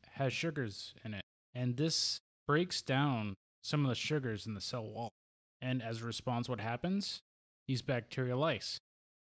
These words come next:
and they spill their insides out.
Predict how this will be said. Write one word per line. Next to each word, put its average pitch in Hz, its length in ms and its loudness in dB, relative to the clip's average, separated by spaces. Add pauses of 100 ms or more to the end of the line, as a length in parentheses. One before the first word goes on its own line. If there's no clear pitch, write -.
and 117 540 -2 (380)
they 113 180 -4
spill - 580 2
their 180 140 4
insides 131 500 0
out. 95 160 -6